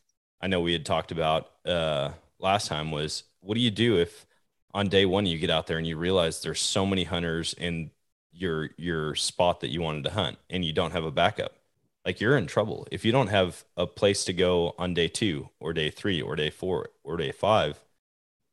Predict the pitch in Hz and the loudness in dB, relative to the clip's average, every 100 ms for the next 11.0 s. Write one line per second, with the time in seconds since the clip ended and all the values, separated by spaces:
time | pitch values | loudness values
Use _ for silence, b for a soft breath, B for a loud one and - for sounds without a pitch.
0 | _ 92 98 101 107 101 92 95 101 98 | _ -4 0 0 -2 -2 0 0 2 0
1 | 92 92 92 101 87 87 87 104 131 82 | 0 0 0 0 0 0 2 0 -2 -2
2 | 87 87 101 - 135 113 95 85 - 92 | 0 0 -2 -2 -2 0 0 0 -4 -4
3 | 92 - 76 - 113 101 - b b _ | -4 -4 -6 -2 0 0 -6 b b _
4 | _ - 92 87 120 107 - _ _ _ | _ 2 2 4 2 0 -4 _ _ _
5 | _ _ 92 104 147 120 85 80 98 - | _ _ -4 2 4 2 2 0 -2 -2
6 | 92 87 92 90 82 90 85 82 78 85 | 0 2 2 0 0 2 4 2 0 -6
7 | - 98 - 73 - 69 78 - - _ | -4 -4 -2 -6 -6 -6 -4 -8 -16 _
8 | _ _ _ _ - 120 131 107 98 87 | _ _ _ _ -2 0 2 2 2 -4
9 | 92 _ _ 95 104 113 - 110 107 - | -8 _ _ -4 0 0 2 0 0 2
10 | 95 90 82 73 - 87 87 87 82 82 | 2 2 -4 -10 -6 -2 -2 -2 -4 -6